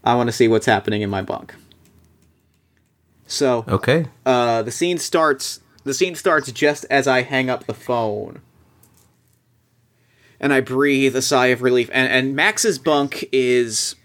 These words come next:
Speaker 1: colorful. There's a lot to, like, there's a lot of stuff in it. A lot of, of knickknacks and posters and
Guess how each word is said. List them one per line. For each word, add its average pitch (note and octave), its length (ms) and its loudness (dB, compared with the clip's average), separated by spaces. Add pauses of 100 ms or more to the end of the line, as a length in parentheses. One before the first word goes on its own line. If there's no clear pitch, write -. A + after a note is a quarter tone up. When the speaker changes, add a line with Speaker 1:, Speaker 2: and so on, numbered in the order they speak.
(1700)
Speaker 1:
colorful. A2+ 760 -2 (1800)
There's D3 480 0 (420)
a D3 80 2
lot C3 640 0
to, C3 340 -2
like, C3+ 140 2
there's D3 160 -2
a E3+ 60 0
lot E3 180 2
of C#3 100 -4
stuff B2 420 0
in G#2 120 -10
it. F#2 180 -8
A B2+ 80 -2
lot C3 220 2
of, B2+ 220 0
of A#2+ 260 -2
knickknacks B2+ 760 -2
and A2+ 220 -8
posters B2 880 2
and G#2 640 -2